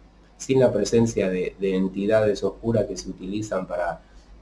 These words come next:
para salar, para enfermar. No digo las entidades oscuras porque el que sigue mi canal está claro a qué tipo de entidades me refiero o a qué cultos me refiero,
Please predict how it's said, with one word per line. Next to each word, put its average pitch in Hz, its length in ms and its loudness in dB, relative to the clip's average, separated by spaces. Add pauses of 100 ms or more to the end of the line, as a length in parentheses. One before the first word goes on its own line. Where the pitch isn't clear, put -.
(100)
para 87 220 0
salar, 123 560 4
para 90 180 0
enfermar. 110 800 2
No 139 220 6
digo 143 240 6
las 120 140 4
entidades 120 420 4
oscuras 120 360 2
porque 95 440 -4
el 98 120 -6
que 104 120 -4
sigue 113 240 0
mi 101 120 -2
canal 104 320 2
está 101 240 -4
claro 92 340 -4
a 82 40 -16
qué 90 80 -20
tipo 87 320 -16
de 87 80 -14
entidades 87 480 -8
me 87 160 -14
refiero 104 560 0
o 92 60 2
a 90 100 -4
qué 101 160 -2
cultos 107 480 -4
me 85 80 -12
refiero, 82 480 -16